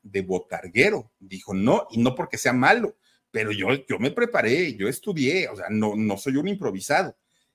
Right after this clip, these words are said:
Y entonces dijo, "Lo voy a pensar y yo les aviso". Pues los de Televisa dijeron, "Bueno, pues yo, cualquier otro hubiera dicho,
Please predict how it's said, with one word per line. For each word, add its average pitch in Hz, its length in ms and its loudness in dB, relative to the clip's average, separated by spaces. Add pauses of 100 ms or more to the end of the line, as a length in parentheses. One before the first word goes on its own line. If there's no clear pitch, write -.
(120)
Y 127 100 -2
entonces 139 680 -2 (500)
dijo, 151 520 -6 (560)
"Lo 101 120 -2
voy 160 120 4
a 202 80 0
pensar 113 540 -2 (140)
y 104 100 -14
yo 98 120 0
les 98 220 -4
aviso". 147 320 -6 (580)
Pues 95 120 -10
los 92 100 -6
de 92 80 -8
Televisa 82 480 -12
dijeron, 82 340 -10
"Bueno, 87 160 -8
pues - 80 -20
yo, 87 220 -4
cualquier 85 440 -4
otro 107 320 2
hubiera 117 280 2
dicho, 110 340 -2